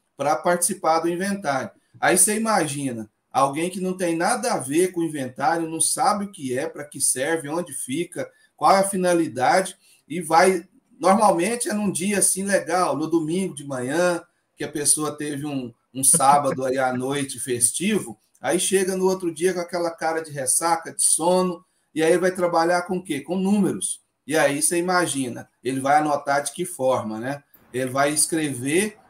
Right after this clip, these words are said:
em um papel de que forma, e depois vai digitar de que forma. Então, a, a qualidade desse inventário que nós tínhamos era muito ruim, era muito ruim,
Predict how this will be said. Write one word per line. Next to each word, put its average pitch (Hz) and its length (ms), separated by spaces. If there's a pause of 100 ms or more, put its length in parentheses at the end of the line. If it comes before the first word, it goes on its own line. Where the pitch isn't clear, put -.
(140)
em 131 100
um 151 60
papel 143 500
de 160 100
que 165 140
forma, 123 440
e 139 40
depois 220 420
vai 214 100
digitar 185 540
de - 100
que 185 100
forma. 143 540 (400)
Então, 170 360
a, 180 260 (580)
a - 120
qualidade 170 920
desse 139 380
inventário 127 920
que 123 80
nós 117 280
tínhamos 160 500 (540)
era 143 200
muito 170 300
ruim, 170 480 (640)
era 120 160
muito 175 320
ruim, 120 420